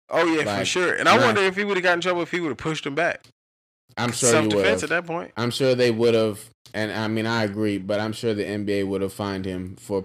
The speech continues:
Speaker 2: pushing back, retaliating, for not
Speaker 1: It's
Speaker 2: being the
Speaker 1: messed
Speaker 2: bigger
Speaker 1: up, man.
Speaker 2: person. It's fucked up, but they don't want another Magic at the Palace.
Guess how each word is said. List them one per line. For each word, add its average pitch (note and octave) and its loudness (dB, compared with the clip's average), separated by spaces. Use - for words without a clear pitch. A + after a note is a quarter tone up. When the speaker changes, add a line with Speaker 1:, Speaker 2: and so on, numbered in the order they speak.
Speaker 2:
pushing F#2+ -6
back, F2+ -4
retaliating, F#2 -6
for G2+ -8
not G#2 -2
Speaker 1:
It's G2 -6
Speaker 2:
being G2+ -4
the F#2+ -6
Speaker 1:
messed F#2 -8
Speaker 2:
bigger F2 -4
Speaker 1:
up, - -8
man. - -10
Speaker 2:
person. F#2 -10
It's G2+ -4
fucked C3 -2
up, B2+ 2
but G#2 0
they G#2+ 4
don't A2+ 0
want A2 0
another G#2 -2
Magic G2+ -4
at F2+ -4
the F2+ -8
Palace. F#2+ -6